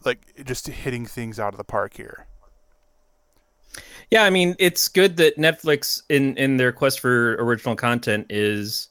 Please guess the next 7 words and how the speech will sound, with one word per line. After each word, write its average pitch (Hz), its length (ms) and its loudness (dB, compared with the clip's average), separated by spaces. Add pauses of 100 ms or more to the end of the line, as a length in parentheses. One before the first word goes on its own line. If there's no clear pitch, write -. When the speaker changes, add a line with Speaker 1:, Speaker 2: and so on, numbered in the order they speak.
(480)
Speaker 2:
you 180 60 -4
know, 180 140 6
they're, 170 340 2 (240)
they're 170 140 4
sort 196 340 4
of 196 100 2
rescuing 190 840 -2